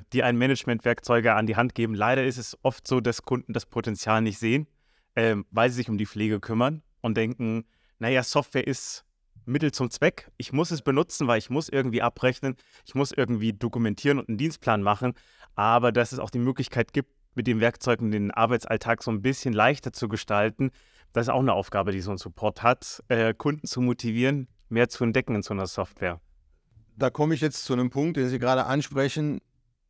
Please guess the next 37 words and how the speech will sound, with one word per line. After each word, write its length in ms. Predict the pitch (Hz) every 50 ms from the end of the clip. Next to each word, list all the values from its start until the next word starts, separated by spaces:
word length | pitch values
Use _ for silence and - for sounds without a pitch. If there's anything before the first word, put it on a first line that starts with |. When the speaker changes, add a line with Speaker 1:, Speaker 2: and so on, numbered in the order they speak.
| _ _ _ _ -
Speaker 2:
Die 180 | 113 110 120
Kunden, 600 | 107 - 123 139 151 175 165 170 180 196 208 196 -
also 420 | - 101 101 107 104 104 101 98 _ _ _ _ 101
in 120 | 101 120 117
der 80 | 123
ambulanten 320 | 120 135 135 135 113 120 117
Pflege, 340 | - 135 147 160 160 156 120
viele, 220 | - 156 143 131
die 120 | 120 123
ich 140 | 117 123 -
auch 160 | 139 147 143
so 100 | - 160
kenne, 380 | 139 - 156 151 151 156 151 - _ _ _ _ _ _ _ _ - -
die 260 | - - 104 107 123 123
nutzen 340 | 131 147 147 - - 143
die 80 | 135 120
Software, 640 | - - 131 139 - - 135 135 131 131 135 127 117
weil 160 | 123 120 120
sie 100 | 120 120
sagen, 340 | 107 117 113 117 117 117 87
„Ah, 120 | 85 110
ich 100 | 113 -
habe 160 | 127 - -
ein 60 | 110 101
Werkzeug, 400 | 113 131 - - - 123 98 113
ich 120 | 117 -
kann 220 | - 117 110 107
halt 180 | 107 110 104 95
schnell 300 | - - 107 107 110 110
meine 240 | 107 104 104 104 98
Tourenplanung 580 | - 117 117 120 120 110 117 107 107 110 104
machen 240 | 104 104 107 - 110
und 200 | - 98 98 98
ein 80 | 95 -
paar 180 | - - 92
andere 160 | 92 95 90 78
Sachen.“ 240 | 76 76 - -